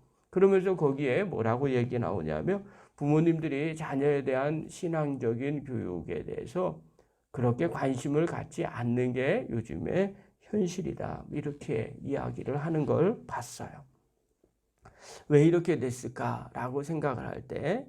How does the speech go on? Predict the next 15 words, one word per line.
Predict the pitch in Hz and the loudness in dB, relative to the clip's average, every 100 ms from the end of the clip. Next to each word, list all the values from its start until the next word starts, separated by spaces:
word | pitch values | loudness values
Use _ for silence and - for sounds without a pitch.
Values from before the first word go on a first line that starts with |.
| - | -8
이것은 | 139 156 160 185 240 - - _ _ | -2 0 2 2 2 -2 -12 _ _
가정에서 | - 120 127 123 120 139 | -6 0 2 4 2 0
부모님들이 | 143 151 170 165 160 - 139 190 - - _ | 0 4 4 4 0 -2 -2 -2 -4 -12 _
자녀들을 | - 117 127 120 107 113 127 190 117 | -12 -4 -2 0 -2 -4 -2 -2 -2
영적인 | 117 110 123 135 139 | -2 -2 -4 -4 -6
지도자라고 | - 156 175 180 170 147 139 147 170 | -4 0 2 4 2 2 0 -2 -4
생각하지 | 170 190 170 165 131 127 208 - - _ | -4 0 0 0 -2 0 0 -2 -10 _
않기 | - 123 123 165 160 | -12 -6 -4 -4 -4
때문에 | 143 143 139 | 0 2 0
그러지는 | 120 120 113 - - | -2 -4 -6 -6 -8
않을까 | 120 - 117 - | -8 -8 -8 -6
하는 | 151 202 | -4 -2
생각을 | 190 185 147 120 131 185 190 - - | -2 -2 -2 -2 0 0 -2 -12 -20
갖게 | - 120 - | -16 -10 -8
됐어요. | - - - - | -8 -10 -16 -20